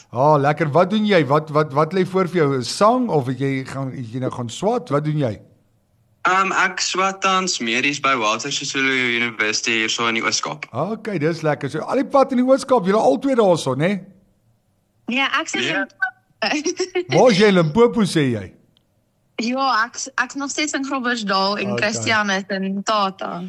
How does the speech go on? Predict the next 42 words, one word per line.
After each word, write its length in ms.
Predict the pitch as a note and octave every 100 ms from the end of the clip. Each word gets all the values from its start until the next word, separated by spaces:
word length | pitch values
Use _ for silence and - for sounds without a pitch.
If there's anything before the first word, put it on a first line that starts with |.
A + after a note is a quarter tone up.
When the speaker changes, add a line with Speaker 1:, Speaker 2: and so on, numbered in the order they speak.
| -
Speaker 1:
En 100 | G3
is 120 | G#3+ A3
dit 120 | A#3
nie 60 | C#4+
moeilik 300 | B3 G3 G3+
nie, 60 | G3
Maries, 320 | F#3 E3 F3+
as 100 | E3 C#3
julle 160 | D3+ F3
nou 140 | F3
so 140 | D#3 F3
'n 80 | D3+
liedjie 220 | C#3 F3
sou 160 | F3+ D#3+
skryf, 400 | - E3 E3 D3+
is 140 | D3+ D#3
maar 220 | F3 E3+ E3
die 80 | F#3
tegnologie 580 | G#3 G#3 A3+ G#3+ - A3+
laat 160 | F#3 F#3
dit 40 |
maar 140 | G3 F#3
toe 140 | B3+
dat 140 | G#3+ E3+
julle 160 | E3+
so 440 | D#3 E3+ E3 - D#3+
hier 220 | D#3 D3+ E3
en 80 |
weer 160 | D#3 D3+ D3+
kan 220 | D3 C#3+
skryf 520 | - - E3+ D3+ -
terwyl 280 | - C#3 C#3+
julle 180 | D3+ D3+
so 200 | C#3+ D#3+
ver 200 | D3+ D3+ C3+
uit 60 |
mekaar 280 | C3+ C3+ C3+ B2
uit 80 |
sit? 300 | - G2+ - _ _ _ _ _ _ _ _ _ _ -
Speaker 3:
Ek 140 | C#4+ A3+
moet 160 | C#4+
sê 160 | E4